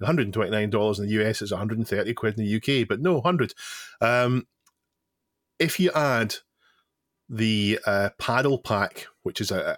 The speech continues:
a cartridge with two paddles, a player two joystick, and the two new enhanced games that are coming out with, there's a new game and an enhanced version of Berserk. If you add those, you, it comes up to two hundred pounds. So that's sitting in my basket there.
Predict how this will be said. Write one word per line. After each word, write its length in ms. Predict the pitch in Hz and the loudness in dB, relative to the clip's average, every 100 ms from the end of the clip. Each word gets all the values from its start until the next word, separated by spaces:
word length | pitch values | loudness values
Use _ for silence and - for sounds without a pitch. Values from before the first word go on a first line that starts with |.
| - | -6
a 60 | - | -4
cartridge 560 | 117 117 - 104 92 | -2 -2 -2 -4 -2
with 200 | 104 104 | -4 -4
two 220 | - 117 | -4 -4
paddles, 480 | - 101 104 107 98 87 | -2 -2 0 0 0 -4
a 40 | |
player 300 | - 131 127 | -4 0 0
two 180 | - 110 | 0 -2
joystick, 540 | 104 104 - 104 - - - - - 104 | 0 -2 0 -2 -4 -16 -18 -18 -8 -4
and 140 | 104 | -2
the 80 | 104 | -4
two 400 | - - 135 131 | -4 0 2 2
new 300 | 123 117 113 | 2 2 2
enhanced 560 | 101 113 110 110 104 | 0 0 0 0 -2
games 340 | 107 110 127 113 | 0 2 2 0
that 140 | 117 | -2
are 40 | 107 | -2
coming 300 | 104 92 92 | -4 -2 -2
out 140 | 90 | -2
with, 100 | 95 | -2
there's 160 | 104 107 | -2 -2
a 80 | |
new 240 | 113 131 131 | 0 2 2
game 260 | 113 107 | 2 2
and 140 | 101 95 | 0 -2
an 60 | |
enhanced 400 | 90 90 104 107 | -4 -4 -4 -2
version 260 | 101 98 101 | -2 -2 -4
of 60 | 90 | -6
Berserk. 420 | 92 110 104 - - - - | -2 0 -2 -6 -18 -16 -8
If 160 | - 117 | -2 -2
you 60 | 117 | 0
add 280 | 131 113 | 0 0
those, 260 | 113 107 101 | 2 0 0
you, 80 | 98 - | -6 -10
it 140 | - | -10
comes 200 | - 113 | -4 0
up 100 | 123 - | 0 -2
to 100 | 107 | -6
two 220 | - 131 | 0 0
hundred 300 | 120 101 90 | 0 -2 -4
pounds. 380 | 95 90 104 - | -2 -2 -2 -2
So 80 | 107 | -2
that's 260 | 131 - | -2 0
sitting 200 | 131 - | -2 -2
in 80 | 107 | -6
my 60 | 92 | -2
basket 400 | 107 107 - 101 | -2 -2 -4 -2
there. 240 | 110 113 | 0 0